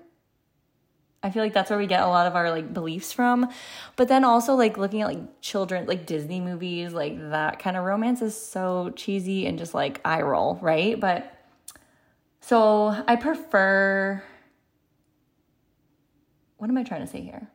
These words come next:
I'm just gonna get back into my story. <laughs> We'll, we'll retouch on the romantic topic later.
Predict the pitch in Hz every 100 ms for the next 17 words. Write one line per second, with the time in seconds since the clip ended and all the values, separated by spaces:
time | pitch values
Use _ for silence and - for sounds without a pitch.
0 | _ 233 294 427 427 370 262 202 202 170
1 | 139 151 - - - - - - - -
2 | _ _ _ - - - - - - 277
3 | 285 403 427 247 392 415 285 320 - 240
4 | 220 - 190 180 175 175 - 185 185 160
5 | 156 160 - 170 151 156 151 147 147